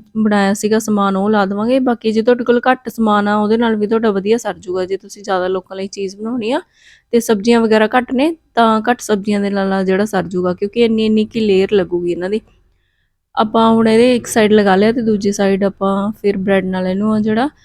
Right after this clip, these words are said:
ਚਿਪਕਾ ਦੇਵਾਂਗੇ ਇਸ ਤਰ੍ਹਾਂ ਕਰਕੇ। ਤੁਸੀਂ ਵਿੱਚ ਚੀਜ਼ ਵੀ ਪਾ ਸਕਦੇ ਹੋ ਇਹਦੇ ਵਿੱਚ, ਜਾਂ ਕੋਈ ਹੋਰ ਚੀਜ਼ ਤੁਸੀਂ ਐਡ ਕਰਨਾ ਚਾਹੁੰਦੇ ਹੋ ਸਬਜ਼ੀ ਵਗੈਰਾ ਤਾਂ ਉਹ ਵੀ ਐਡ ਕਰ ਸਕਦੇ ਹੋ ਸਰਦੀਆਂ ਗਰਮੀਆਂ ਦੇ ਹਿਸਾਬ ਨਾਲ।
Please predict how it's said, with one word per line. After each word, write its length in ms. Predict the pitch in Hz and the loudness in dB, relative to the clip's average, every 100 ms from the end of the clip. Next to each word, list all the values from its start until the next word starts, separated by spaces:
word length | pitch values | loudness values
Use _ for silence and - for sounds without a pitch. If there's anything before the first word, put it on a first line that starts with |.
| _ - | _ -8
ਚਿਪਕਾ 340 | - - 214 180 | -6 0 0 2
ਦੇਵਾਂਗੇ 440 | 180 175 175 175 | -2 -4 -4 -4
ਇਸ 100 | 175 | -4
ਤਰ੍ਹਾਂ 240 | - 185 175 | -8 -10 -8
ਕਰਕੇ। 340 | 175 175 180 - _ _ _ | -8 -6 -8 -8 _ _ _
ਤੁਸੀਂ 200 | 226 226 | -2 0
ਵਿੱਚ 200 | 220 220 | 0 0
ਚੀਜ਼ 320 | 208 214 202 190 | -2 0 0 2
ਵੀ 120 | 220 | 2
ਪਾ 180 | 214 175 | 2 0
ਸਕਦੇ 340 | - 170 175 | -2 -8 -4
ਹੋ 60 | 175 | -4
ਇਹਦੇ 140 | 180 | -4
ਵਿੱਚ, 220 | 185 - 185 202 202 | -6 -6 -6 -6 -6
ਜਾਂ 1600 | 196 185 185 190 185 _ _ _ _ _ _ _ _ _ - 214 - | -2 -2 -2 -4 -8 _ _ _ _ _ _ _ _ _ -8 -6 2
ਕੋਈ 180 | 220 | 2
ਹੋਰ 180 | 247 214 | 4 2
ਚੀਜ਼ 340 | 202 202 196 202 | 2 0 0 -2
ਤੁਸੀਂ 320 | - 202 202 | -8 -4 0
ਐਡ 160 | 190 202 | 0 0
ਕਰਨਾ 320 | 185 180 185 | -4 -2 -2
ਚਾਹੁੰਦੇ 260 | 185 185 | -2 -2
ਹੋ 60 | 202 | -2
ਸਬਜ਼ੀ 360 | 220 202 - 196 | -2 -4 0 0
ਵਗੈਰਾ 360 | 185 190 247 349 - - _ | 2 2 2 -2 -12 -20 _
ਤਾਂ 100 | - | 0
ਉਹ 80 | 226 | 2
ਵੀ 120 | 196 | 4
ਐਡ 180 | 196 190 | 2 0
ਕਰ 180 | - 175 | -2 -6
ਸਕਦੇ 340 | - 175 214 | -6 -6 -2
ਹੋ 60 | 190 | -4
ਸਰਦੀਆਂ 420 | 190 190 202 196 | -2 -4 -2 -2
ਗਰਮੀਆਂ 400 | 190 190 208 180 | 0 0 0 0
ਦੇ 60 | 190 | 0
ਹਿਸਾਬ 380 | 240 240 220 220 | -2 2 2 4
ਨਾਲ। 240 | 214 294 | 2 2